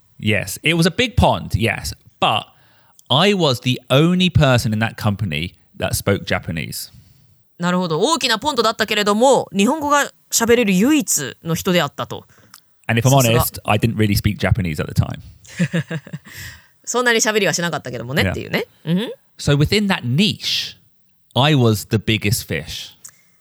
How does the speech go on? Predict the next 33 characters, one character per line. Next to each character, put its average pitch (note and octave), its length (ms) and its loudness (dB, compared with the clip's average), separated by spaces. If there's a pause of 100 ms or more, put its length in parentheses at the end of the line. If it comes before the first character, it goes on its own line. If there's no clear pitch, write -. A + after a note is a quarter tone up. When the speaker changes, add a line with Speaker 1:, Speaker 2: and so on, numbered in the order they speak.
(220)
Speaker 2:
は C#3+ 240 -8
い、 C3+ 40 -8
そ D3 140 -6
の D3 80 -4
ニ E3 140 0
ッ - 40 0
チ - 100 -2
な E3 120 -2
と E3 100 -2
こ G3+ 120 -2
ろ A3+ 100 2
で A3 80 4
は F3 160 2
一 E3 180 -2
番 G#3 140 2
大 A3 80 0
き G3 80 -6
な F3 100 0
魚 F3+ 320 -2
に F3 100 2
な F#3 120 2
れ C#4 100 2
た G3 140 0
と。 - 180 -2 (240)
Speaker 1:
I C#3+ 160 2
joined C#3 240 2
the C3+ 160 0
international C3+ 460 2
marketing A#2+ 420 2
department, F2 540 -4 (320)
and A#2 200 2
while C3+ 140 6
my C3 380 2